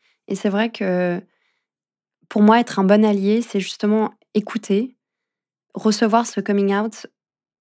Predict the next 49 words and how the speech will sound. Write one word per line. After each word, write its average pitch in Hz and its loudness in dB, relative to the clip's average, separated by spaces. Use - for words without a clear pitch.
en 196 2
voyant 208 2
l'importance 208 0
qu'il - -10
représente. 180 -6
C'est-à-dire, 196 -2
euh, 190 -2
ne 196 0
pas 226 2
nier 220 4
que - -16
c'est - -10
important, 190 -6
ne 196 0
pas 202 2
dire « 202 -2
Ah, 175 -4
mais 175 -2
moi, 175 -2
je 175 -4
m'en 175 -2
fous ». - -10
Parce 185 -2
que, 185 0
en 185 -2
fait, 208 0
cette 196 -4
personne, 196 -2
elle 196 0
a 180 -2
peut-être 180 -8
pris - -12
tout 240 -4
son 220 0
courage 208 0
à 190 0
deux 180 0
mains 175 0
<laughs> - -20
pour, - -12
pour - -12
annoncer 190 0
ça. 190 -6
L'importance 208 4
de 208 4
l'allié, 196 2
c'est 202 -6
aussi 196 -6
d'ac-, 202 0